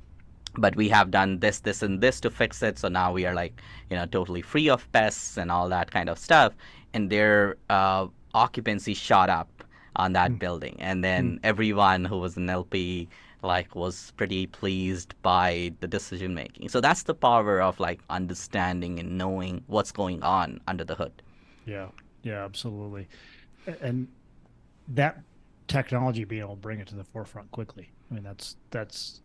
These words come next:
Speaker 2: a huge advantage, right? Because you could,
Speaker 1: That's
Speaker 2: you
Speaker 1: right.
Speaker 2: could do that research potentially and figure it out maybe. Um,
Speaker 1: Yeah.
Speaker 2: takes, take-,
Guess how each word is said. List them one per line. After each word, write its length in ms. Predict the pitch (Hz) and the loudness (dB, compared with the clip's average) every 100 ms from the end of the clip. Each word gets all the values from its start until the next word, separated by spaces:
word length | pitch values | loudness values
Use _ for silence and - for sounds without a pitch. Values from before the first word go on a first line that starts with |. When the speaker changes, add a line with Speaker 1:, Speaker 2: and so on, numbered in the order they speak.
| - | -18
Speaker 2:
a 60 | |
huge 260 | 101 110 101 | -8 -8 -8
advantage, 440 | 98 101 101 92 101 | -14 -16 -16 -18 -20
right? 180 | 98 123 | -20 -20
Because 280 | 143 127 123 | -18 -14 -10
you 120 | 180 | -8
could, 160 | - 151 | -8 -6
Speaker 1:
That's 120 | 156 | -4
Speaker 2:
you 40 | |
Speaker 1:
right. 120 | 156 135 | -4 -6
Speaker 2:
could 100 | 104 - - _ | -10 -20 -20 _
do 180 | 131 139 | 2 4
that 200 | 120 101 | 2 -2
research 520 | 101 117 - - - - | -4 -4 -6 -14 -12 -10
potentially 520 | - 107 101 - - | -10 -12 -14 -16 -18
and 120 | - | -18
figure 280 | - 117 110 | -16 -16 -16
it 40 | 110 | -16
out 180 | 110 | -16
maybe. 400 | 110 107 107 120 - 127 | -16 -14 -14 -16 -14 -12
Um, 200 | 107 - | -10 -8
Speaker 1:
Yeah. 140 | 90 | -8
Speaker 2:
takes, 380 | - 117 - - | -8 -10 -10 -10
take-, 160 | 117 | -10